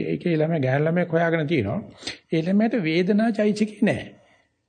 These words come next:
පොත ලියන කාලේ අවුරුදු හතක ළමයෙක්. ඉතින් ඒ ළමයා බෙ-, ඔන්තෙල්ලායෙන් වැටලා මේ කකුල පත්‍රොම ගිහිල්ලා.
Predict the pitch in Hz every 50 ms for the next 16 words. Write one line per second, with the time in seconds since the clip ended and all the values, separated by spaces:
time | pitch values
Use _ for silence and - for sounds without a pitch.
0 | _ _ _ _ _ _ _ _ _ _ _ _ _ _ _ _ _ _ _ _
1 | _ _ _ _ _ _ _ _ _ _ _ _ _ _ _ _ _ _ _ _
2 | _ _ _ _ _ _ _ _ - - - - 127 110 - 135 143 143 139 143
3 | 139 156 175 175 143 151 170 160 165 135 135 127 160 143 147 123 117 117 113 104
4 | 92 - - - - _ _ _ _ _ _ _ _ _ - - _ _ _ _
5 | _ _ _ _ _ _ _ _ - 190 185 - 220 190 170 165 170 180 190 196
6 | 165 175 - 143 147 151 151 147 160 170 165 165 160 165 165 156 139 139 135 175
7 | 202 202 185 180 - - - - 208 202 - - 139 - - - - 214 214 233
8 | 196 151 120 135 107 80 67 -